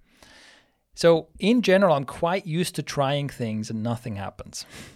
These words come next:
And with this, I tried this out and it really felt like something was happening here that was different,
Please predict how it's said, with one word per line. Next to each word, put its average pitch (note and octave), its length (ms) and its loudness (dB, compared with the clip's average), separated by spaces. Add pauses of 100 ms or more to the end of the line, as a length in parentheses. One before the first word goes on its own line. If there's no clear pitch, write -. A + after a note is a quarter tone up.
(320)
And D#3 200 0
with D#3+ 220 -2
this, G3 440 2 (720)
I D3+ 60 -2
tried G3 300 4
this D#3 140 -2
out D3+ 160 2
and C3+ 100 -4
it C3 80 -4
really D#3+ 200 2
felt C#3 280 0
like B2+ 140 -2
something E3+ 440 0
was C#3 120 0
happening B2+ 460 -2
here G#2 400 -6 (440)
that C3+ 140 0
was C3 140 -2
different, - 680 -8